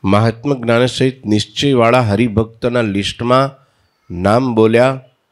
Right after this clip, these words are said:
વાળાક દેશના આહિર પટેલ સામત અને પછી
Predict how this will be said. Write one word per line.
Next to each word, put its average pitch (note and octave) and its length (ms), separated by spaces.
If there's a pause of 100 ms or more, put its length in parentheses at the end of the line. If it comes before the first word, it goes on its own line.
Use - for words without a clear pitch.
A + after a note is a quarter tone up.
(880)
વાળાક A#2+ 500
દેશના B2 480
આહિર B2 260
પટેલ A#2+ 360
સામત B2 580
અને G#2+ 320
પછી A#2+ 580